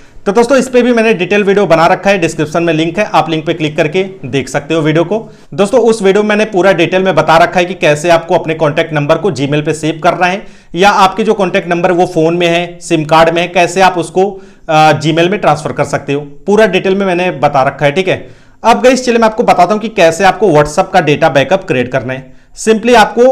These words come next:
WhatsApp को ओपन करना है। WhatsApp को ओपन करने के बाद आपको यहाँ पे थ्री डॉट पे क्लिक करना है और सेटिंग में जाना है। सेटिंग में जाने के बाद आपको यहाँ पे चैट्स पे क्लिक करना है।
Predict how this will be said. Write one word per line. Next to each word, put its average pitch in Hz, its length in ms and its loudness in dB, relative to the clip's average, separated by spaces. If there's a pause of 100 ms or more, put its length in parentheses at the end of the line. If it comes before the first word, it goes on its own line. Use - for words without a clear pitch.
(160)
WhatsApp - 440 0
को 214 100 2
ओपन 131 200 -2
करना 127 260 -8
है। 135 180 -12 (1120)
WhatsApp 202 400 0
को 262 100 2
ओपन 226 200 2
करने 226 280 0
के 208 60 -6
बाद 233 220 2
आपको 190 280 2
यहाँ 196 120 2
पे 202 60 -2
थ्री 170 220 0
डॉट 170 220 2
पे 170 60 0
क्लिक 143 240 -4
करना 175 220 0
है 208 180 -8 (160)
और 160 140 0
सेटिंग 143 340 -2
में 131 80 -2
जाना 123 160 -4
है। 127 120 -12 (320)
सेटिंग 220 380 0
में 254 100 4
जाने 226 180 4
के 202 60 -2
बाद 240 120 2
आपको 190 320 2
यहाँ 196 140 2
पे 202 80 -2
चैट्स 160 400 0
पे 175 120 -4
क्लिक 135 240 -6
करना 165 220 0
है। 220 160 -4